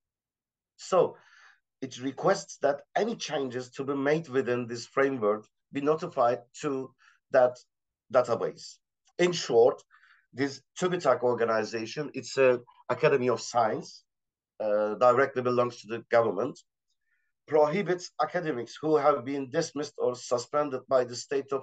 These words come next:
emergency decrees, which you know that Tayyip Erdogan can use this,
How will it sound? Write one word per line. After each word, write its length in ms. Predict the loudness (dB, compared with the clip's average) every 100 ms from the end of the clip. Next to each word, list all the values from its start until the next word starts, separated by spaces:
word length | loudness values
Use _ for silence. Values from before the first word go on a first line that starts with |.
| -4
emergency 560 | -2 -2 -4 -8 -10 -14
decrees, 580 | -14 -8 -6 -6 -12 -20 _ _
which 320 | -8 -8 -12 _ _ _
you 140 | -6 0
know 200 | 0 2
that 240 | 2 2
Tayyip 260 | -2 -2 -2
Erdogan 500 | 0 0 -4 -6 -6
can 220 | -8 -6
use 280 | -4 -6 -4
this, 400 | -8 -10 -14